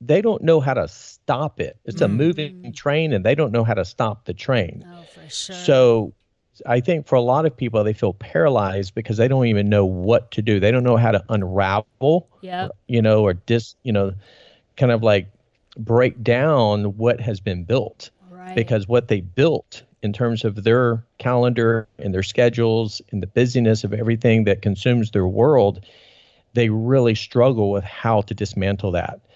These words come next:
Speaker 3: Mm.
Speaker 1: And so I think it, it is, and it takes time. You can't just shut it off
Speaker 3: Yeah.
Speaker 1: on Friday and start something different on Monday.
Speaker 3: Mm-hmm.
Speaker 1: It does. It takes some time.
Speaker 2: Mm.
Speaker 1: But again, it, I think parents really have, one of the things that we've always encouraged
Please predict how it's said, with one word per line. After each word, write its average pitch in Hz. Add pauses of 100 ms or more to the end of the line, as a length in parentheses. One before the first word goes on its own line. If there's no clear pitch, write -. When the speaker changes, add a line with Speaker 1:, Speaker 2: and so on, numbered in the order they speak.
(140)
Speaker 3:
Mm. 214
Speaker 1:
And 107
so 113 (180)
I 113
think 139
it, 139
it 117
is, 120 (420)
and 123
it 120
takes 165
time. 113
You 95
can't 123
just 107
shut 117
it 107
off 110 (220)
Speaker 3:
Yeah. 151
Speaker 1:
on 104
Friday 120
and 104
start 104
something 98
different 110
on 90
Monday. 107 (180)
Speaker 3:
Mm-hmm. 196 (240)
Speaker 1:
It 117
does. 147
It 113
takes 117
some 147
time. 123
Speaker 2:
Mm. 156
Speaker 1:
But 113
again, 110
it, 135 (580)
I 139
think 180
parents 160
really 143
have, 135 (440)
one 185
of 202
the 185
things 160
that 139
we've 127
always 113
encouraged 110